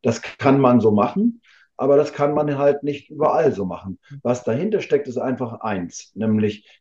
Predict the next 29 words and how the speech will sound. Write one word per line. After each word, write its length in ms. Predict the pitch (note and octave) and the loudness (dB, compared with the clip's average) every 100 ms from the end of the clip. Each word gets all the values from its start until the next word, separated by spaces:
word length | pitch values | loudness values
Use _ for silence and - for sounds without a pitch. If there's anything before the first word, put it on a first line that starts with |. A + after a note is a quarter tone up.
| - | 0
den 160 | A2+ | 2
anderen 420 | - C#3 D3+ B2+ A#2 | 4 2 4 6 6
erstmal 640 | A2 A2+ - G#2 F#2+ E2+ | 2 -2 -2 -2 0 0
wahrnehmen, 760 | F#2+ F#2 G#2+ D3 F3 A3 A#3 A#3 _ _ - | 0 0 2 2 2 0 0 -4 _ _ -6
ihn 220 | A#3 G3+ | -2 -2
ernst 480 | - G3 A2 - - | -2 -4 -4 -6 -6
nehmen 300 | D3+ F3+ G3 | -4 -2 -4
und 220 | - C#3 | -4 -6
ihn 160 | C3+ C#3+ | -6 -4
verstehen 600 | C#3+ - - D3 G#2 E2+ | -4 -4 2 4 4 2
wollen. 340 | E2+ D#2+ E2 | 0 0 -4
Und, 300 | - G#2 - | -4 -6 -2
äh, 340 | G#2+ A2 G#2+ G#2+ | 0 2 2 2
da 320 | B2 A#2 - - | 2 2 0 -4
kommt 260 | C#3 C3+ | -4 -2
dann 220 | C#3+ E3 E3 | -2 -2 -2
wieder 220 | D3+ C3 | 0 0
etwas 420 | C#3 C#3+ C#3+ _ _ _ _ | 0 -2 -2 _ _ _ _
in, 320 | C3 C3 A#2+ A2 - | 0 2 2 0 -4
in 200 | A#2 A#2 | 2 4
die, 340 | A2 G#2+ G2+ | 4 4 2
in 160 | F#2+ G#2+ | 0 -2
die 520 | G#2 G2+ G2 F#2+ F#2 _ _ - | -2 -2 -2 -4 -8 _ _ -18
Diskussion 640 | G#2+ - G2 A2+ D#3+ E3 | -16 -10 0 4 4 4
oder 200 | G#2+ G2+ | 2 2
an, 140 | G#2 | 0
auch 300 | G2 G2+ F#2+ _ _ _ _ _ | -2 -4 -8 _ _ _ _ _
miteinander 520 | A#2 B2 A#2+ A2 G#2+ F2+ | -2 2 4 4 2 0
reden. 400 | F2 D#2 D#2 | -4 -6 -16